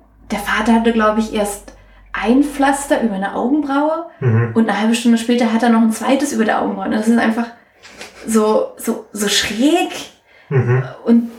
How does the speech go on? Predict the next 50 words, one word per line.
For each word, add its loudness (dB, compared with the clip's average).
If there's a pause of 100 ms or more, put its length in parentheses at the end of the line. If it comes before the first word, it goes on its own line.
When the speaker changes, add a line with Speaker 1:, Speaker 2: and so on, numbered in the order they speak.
(600)
Speaker 1:
aber -2
wird 2
auch 2
nie 0
aufgeklärt. -4 (460)
Ähm, -2
das 2
fand 4
ich 0
halt -6
eher, -2
dass -8
es -10
die -10
ganze 0
Zeit 0
zu -4
unangenehm 2
war. 0
Du -2
hast -8
das -4
Gefühl, -6
dass -4
irgendwas -2 (540)
eigenartig, -4
aber -4
niemand 2
redet -2
drüber. -8
Also -2
auch 4
Speaker 2:
Mhm. 2 (160)
Speaker 1:
sie, -2
sie -2
spricht -2
ja 4 (720)
Jake 0
auch -2
so -2
ein 4
bisschen -2 (240)
darauf -6
an, 2
also 2
auch 0
bei -4
der -6
Dairy -2
Queen. 0